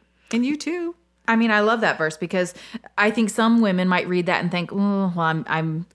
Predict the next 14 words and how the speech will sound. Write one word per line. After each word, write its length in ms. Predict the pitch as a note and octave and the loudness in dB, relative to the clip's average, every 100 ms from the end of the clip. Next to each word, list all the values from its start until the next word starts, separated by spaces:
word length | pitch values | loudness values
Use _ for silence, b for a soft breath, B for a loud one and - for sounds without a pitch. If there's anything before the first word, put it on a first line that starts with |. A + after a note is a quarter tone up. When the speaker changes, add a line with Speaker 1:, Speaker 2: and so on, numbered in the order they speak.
| _ | _
Speaker 2:
exhausted 640 | F#3 E3 D#3 C3+ C3+ C3+ E3 | -4 0 0 -2 -4 -4 -4
because 180 | D#3+ D3+ | -4 -4
I'm 160 | D3 | -2
reading 240 | D3+ D3+ C#3+ | -2 -2 -4
this 200 | D3+ D3 | -4 -4
at 200 | D3 - | -4 -6
six 220 | D#3 E3+ | -6 -2
A 160 | F3 | 0
M 120 | C#3+ D3+ | 0 -2
before 300 | F3 E3+ D#3+ | -4 -2 -2
my 120 | F#3 | -2
kids 200 | E3+ - | -2 -6
wake 180 | E2+ G2+ | -8 -4
up," 180 | E3+ | -6